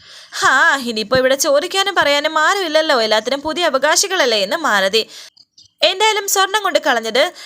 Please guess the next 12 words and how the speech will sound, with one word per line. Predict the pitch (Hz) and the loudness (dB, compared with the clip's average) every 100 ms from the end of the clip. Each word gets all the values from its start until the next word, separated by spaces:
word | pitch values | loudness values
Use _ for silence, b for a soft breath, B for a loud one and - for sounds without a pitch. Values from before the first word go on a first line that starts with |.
| - | -4
ഏ, | 262 | 0
മോശമായി | 277 320 392 415 415 | 2 2 2 2 0
പോയെന്ന് | 403 403 381 | 0 0 0
രാജലക്ഷ്മി | 330 247 285 - 370 | 0 0 0 -2 0
പറഞ്ഞപ്പോൾ | 359 339 330 320 | -2 0 0 0
നന്ദിനി | 277 226 277 285 | 0 -2 -2 0
പറയുന്നു, | 254 240 240 | 0 0 -2
'ഇവിടുത്തെ | 240 269 330 392 | -2 -4 -4 -4
സ്വർണങ്ങളൊന്നും | 381 311 294 294 254 254 | -2 -2 0 0 0 0
നഷ്ടപ്പെട്ടു | 254 285 339 359 | -2 -2 -2 -2
പോയിട്ടില്ല | 330 294 285 302 269 339 | 0 2 2 0 0 2
അമ്മേ. | 294 214 220 | 2 2 -2